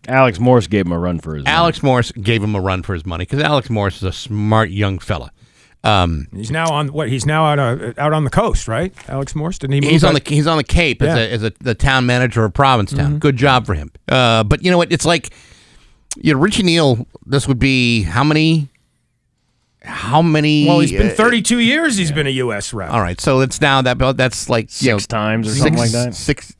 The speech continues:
Speaker 2: no, it's a two-year term.
Speaker 1: I thought
Speaker 2: So
Speaker 1: it was a six-year term. Oh, he's
Speaker 2: not
Speaker 1: not a
Speaker 2: for six,
Speaker 1: senator. He's
Speaker 2: no,
Speaker 1: not a
Speaker 2: he's a
Speaker 1: senator.
Speaker 2: representative. So it's a
Speaker 1: Yeah.
Speaker 2: two-year term.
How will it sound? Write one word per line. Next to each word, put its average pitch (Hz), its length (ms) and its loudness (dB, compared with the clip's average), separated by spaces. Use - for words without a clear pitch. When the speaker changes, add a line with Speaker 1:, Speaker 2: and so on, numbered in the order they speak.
Speaker 2:
no, 135 340 0
it's 110 140 -4
a - 20 -2
two-year 139 400 2
term. 135 380 2
Speaker 1:
I - 80 -2
thought 110 60 -10
Speaker 2:
So 131 120 6
Speaker 1:
it - 40 6
was 117 80 4
a 110 80 -2
six-year 87 440 -8
term. 67 400 -14
Oh, 131 160 2
he's 127 80 2
Speaker 2:
not 131 120 4
Speaker 1:
not 123 40 2
a 113 40 0
Speaker 2:
for - 60 2
six, 135 280 2
Speaker 1:
senator. 131 160 2
He's 92 80 -8
Speaker 2:
no, 143 100 2
Speaker 1:
not 131 60 2
a - 60 2
Speaker 2:
he's 101 80 2
a - 20 2
Speaker 1:
senator. 104 180 -2
Speaker 2:
representative. 117 580 0
So 131 140 2
it's - 80 2
a - 60 -2
Speaker 1:
Yeah. - 20 -8
Speaker 2:
two-year 117 340 2
term. - 360 -2